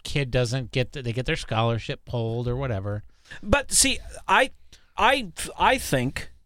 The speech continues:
Speaker 2: I think this is, we are, um, we are going to make an example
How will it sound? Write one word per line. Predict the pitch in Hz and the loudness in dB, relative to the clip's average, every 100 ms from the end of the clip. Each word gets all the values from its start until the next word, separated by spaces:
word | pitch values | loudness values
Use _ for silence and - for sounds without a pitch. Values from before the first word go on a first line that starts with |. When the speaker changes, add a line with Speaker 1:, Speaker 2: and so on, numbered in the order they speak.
| _ _ - | _ _ 0
Speaker 2:
I | 202 262 | 2 2
think | 214 180 - | 2 0 2
this | 214 - | 2 2
is, | 151 139 147 - - - _ - | 2 4 2 0 -4 -10 _ -2
we | 165 214 214 | 2 2 0
are, | 165 156 135 - - _ | 2 4 4 -2 -10 _
um, | 139 127 117 104 95 - _ - - - | 2 2 2 0 -4 -8 _ -20 -10 0
we | 175 | 2
are | 202 | 4
going | 175 170 185 180 175 | 2 2 2 4 2
to | - 170 156 151 143 139 135 - | 0 2 4 4 2 0 -2 -4
make | 151 160 180 - - - | 0 2 2 -2 -8 0
an | 151 | 0
example | 131 139 151 151 156 143 | 2 2 2 2 2 0